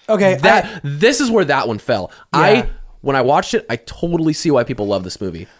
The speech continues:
Speaker 2: I totally see it.
Speaker 1: I think it's not fair though for me to actually. I'd like to, I'd like to pull back on the comment
Speaker 2: Like,
Speaker 1: because
Speaker 2: "You're a bitch."
Speaker 1: No, here's why I think that
Speaker 2: <laughs>
Speaker 1: why, why I said was wrong is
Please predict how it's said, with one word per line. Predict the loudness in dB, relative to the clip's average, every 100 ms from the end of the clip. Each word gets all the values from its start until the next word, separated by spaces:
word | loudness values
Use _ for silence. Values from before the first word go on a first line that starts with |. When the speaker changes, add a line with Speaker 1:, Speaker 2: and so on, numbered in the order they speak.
| _ _ -6
Speaker 2:
I |
totally | 0 4 4 4
see | 0 -2
it. | -4 -4
Speaker 1:
I | 0
think | 0
it's | 0
not | -2 0
fair | 2 2 2
though | 2 0
for | -4 -12 -6 -4
me | -2
to | -2
actually. | -4 -4 -4
I'd | -2
like | -2 -2
to, | -2 -4 -10 -20 -20 -20 _ _
I'd | -6
like | -4 -4
to |
pull | -8 -4
back | -4 -4
on | -6
the |
comment | -8 -8 -4
Speaker 2:
Like, | -4
Speaker 1:
because | 2 4
Speaker 2:
"You're | 6 6
a |
bitch." | 4 2 0 -6
Speaker 1:
No, | -2 -2
here's | 0 2
why | 2 2 2
I | 0
think | -2 -2
that | -4 -4 -8 -10 -12 _
Speaker 2:
<laughs> | -10 -2
Speaker 1:
why, | 4 4
why | 4 2
I | 2
said | 0
was | 0 0
wrong | -4 -6 -10 _ _ _ _ _ _ _ -4
is | -2 -2 -4